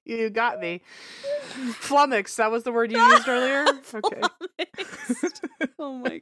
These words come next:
Speaker 2: God.
Speaker 1: Um, okay, most famous resident was maybe Ryan Stiles' d-, ase-, ancestor, Elizabeth Stiles,
Speaker 2: Oh, that's
Speaker 1: who
Speaker 2: pretty cool.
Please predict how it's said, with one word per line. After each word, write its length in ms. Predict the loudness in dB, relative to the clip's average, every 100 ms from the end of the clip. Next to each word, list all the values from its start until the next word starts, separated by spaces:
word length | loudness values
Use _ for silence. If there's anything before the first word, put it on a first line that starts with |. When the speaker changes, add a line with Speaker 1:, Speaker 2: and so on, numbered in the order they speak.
| -6
Speaker 2:
God. 380 | -6 -8 -10 -14 -16 -6 -6 -6 -12 -14 -16 -4
Speaker 1:
Um, 720 | 2 2 2 0 -2 -6 -16 -20 _ _ _ _ -20 -20 _ _ -4
okay, 280 | 0 0 0
most 280 | 0 -2 -2
famous 480 | -2 0 -2 -4 -2
resident 720 | 0 0 0 -2 -2 -4 -4
was 480 | 0 2 2 0 -6
maybe 360 | -2 0 0 0
Ryan 320 | 0 0 -2
Stiles' 500 | -4 -2 0 -2 -4
d-, 120 | -8 -6
ase-, 300 | -6 -2 -4 -4
ancestor, 540 | -6 -6 -8 -6 -4 -4
Elizabeth 380 | -8 -10 -10
Stiles, 340 | -6 -6 -6 -8 -8
Speaker 2:
Oh, 60 |
that's 260 | -6 -4 0
Speaker 1:
who 340 | 2 2 -2 -6
Speaker 2:
pretty 160 | -10
cool. 280 | -12 -14